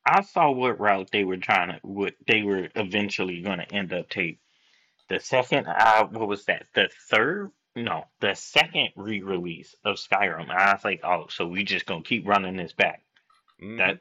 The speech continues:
Speaker 1: that's what we gonna do. And the problem with that is, every time they do it, it fucking sells. They have no reason to even try. <laughs>
Speaker 2: Exactly.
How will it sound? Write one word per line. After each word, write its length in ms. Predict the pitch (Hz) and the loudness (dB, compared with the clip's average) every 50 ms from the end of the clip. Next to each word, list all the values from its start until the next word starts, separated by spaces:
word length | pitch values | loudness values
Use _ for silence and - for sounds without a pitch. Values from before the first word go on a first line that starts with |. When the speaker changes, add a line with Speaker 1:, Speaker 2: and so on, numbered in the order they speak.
| _ | _
Speaker 1:
that's 240 | - 101 98 98 - | -2 0 0 0 0
what 160 | 120 113 104 95 | 0 -2 -2 -2
we 100 | 101 95 | -2 -6
gonna 180 | 92 90 90 | -8 -8 -8
do. 160 | 90 87 80 82 _ _ _ _ _ _ _ _ _ _ _ _ _ _ _ _ _ - | -10 -10 -12 -12 _ _ _ _ _ _ _ _ _ _ _ _ _ _ _ _ _ 0
And 340 | 143 139 131 123 120 120 104 | 2 4 4 2 0 -2 -4
the 80 | 117 | -4
problem 400 | - - - 190 233 247 247 170 | -2 2 6 6 6 6 4 0
with 180 | 131 120 117 - | -6 -6 -6 -4
that 180 | - 165 156 139 | -4 -4 -2 -2
is, 260 | 131 123 120 - _ _ _ _ _ _ _ - | -4 -6 -6 -10 _ _ _ _ _ _ _ -4
every 280 | - 123 127 143 147 143 | -4 -4 -2 -4 -12 -12
time 280 | - - 143 139 127 | -8 -6 -6 -6 -6
they 120 | 120 110 107 107 | -8 -10 -12 -10
do 240 | - 156 165 151 123 | -12 -12 -10 -8 -8
it, 160 | 120 - - _ _ _ _ _ _ _ _ - | -8 -8 -10 _ _ _ _ _ _ _ _ -4
it 200 | 147 - - - | -4 -4 -6 -8
fucking 600 | - - - 131 135 135 - - 147 135 127 123 | -20 -14 -6 -2 -2 -2 -2 -4 -8 -8 -8 -12
sells. 680 | - - - - - 156 143 104 87 90 90 - - _ - - - _ - | -14 -12 -4 -2 -2 0 0 -2 -2 -4 -10 -16 -18 _ -20 -20 -20 _ -4
They 100 | - 127 | -2 0
have 280 | 139 196 202 165 165 156 | 0 2 2 0 2 2
no 200 | 151 151 156 160 | 4 4 4 4
reason 540 | 160 151 147 151 156 165 165 160 151 143 139 | 4 0 -2 -2 -2 -2 -2 -2 -4 -6 -4
to 100 | - 143 | -4 -4
even 460 | 135 143 139 135 135 123 120 113 - | -4 -4 -4 -2 -2 -2 -2 -2 -6
try. 640 | - - - 151 147 143 160 139 127 95 87 87 - _ _ _ _ - | -10 -4 0 0 2 2 2 0 0 -2 -2 -4 -16 _ _ _ _ 0
<laughs> 160 | - 127 220 - - - 196 165 165 - - - - - _ _ _ _ _ _ _ _ _ _ _ _ - | 0 0 0 0 -2 0 0 0 -2 -4 -10 -12 -12 -16 _ _ _ _ _ _ _ _ _ _ _ _ -20
Speaker 2:
Exactly. 440 | 92 92 - 175 185 175 - - - | -20 -14 -12 -8 -8 -8 -10 -10 -14